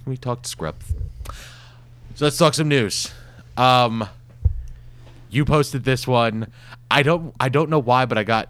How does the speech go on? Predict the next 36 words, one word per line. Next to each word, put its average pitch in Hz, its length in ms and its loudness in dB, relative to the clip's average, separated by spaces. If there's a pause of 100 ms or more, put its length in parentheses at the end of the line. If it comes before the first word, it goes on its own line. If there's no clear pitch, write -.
(220)
I 110 60 0
got 127 340 2
a 110 120 2
little 120 340 0
excited 104 420 -4
about 87 340 -6
this. - 340 -10 (680)
Um, 113 460 4 (540)
we 151 180 4
all 143 200 6
know 127 200 2
that 113 300 0 (120)
there 110 220 0
will 107 220 2
be 104 280 -2 (220)
a 90 580 -4 (160)
musical, 127 540 0
ver-, 98 160 -12 (100)
well, 110 220 -4
two, 120 580 -2
eh, 160 260 -4 (180)
one 143 260 0
and 120 80 0
a 104 60 -2
portion, 110 560 -2 (500)
uh, 98 240 0
musical 110 320 0
ver-, 101 300 0 (120)
episodes 101 460 -2
of 87 220 -4
The 92 80 -6
Flash 110 440 -2
and 98 460 -6 (140)
Supergirl. 135 420 -2 (680)
And 90 200 -8
apparently, 98 1000 -2